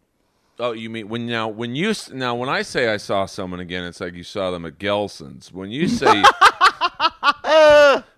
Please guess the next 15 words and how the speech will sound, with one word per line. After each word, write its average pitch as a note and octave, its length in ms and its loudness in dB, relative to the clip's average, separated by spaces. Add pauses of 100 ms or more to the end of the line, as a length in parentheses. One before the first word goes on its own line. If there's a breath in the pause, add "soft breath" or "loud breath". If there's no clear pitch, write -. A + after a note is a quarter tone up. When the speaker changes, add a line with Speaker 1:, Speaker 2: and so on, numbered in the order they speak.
Speaker 1:
when C#3 260 -4
you A#3 200 -2
say C#3+ 300 0
you A2+ 160 -4
saw - 280 -2
Speaker 2:
Uh, - 40 0
Speaker 1:
them B3+ 80 2
Speaker 2:
yeah. B2+ 160 -2
Speaker 1:
again, F#2 360 -10
you G#2 120 -10
hit G#2+ 140 -6
the F2 80 -10
bone G#2 400 -4
zone. D2 300 -16
Speaker 2:
Yeah. A#3+ 280 -6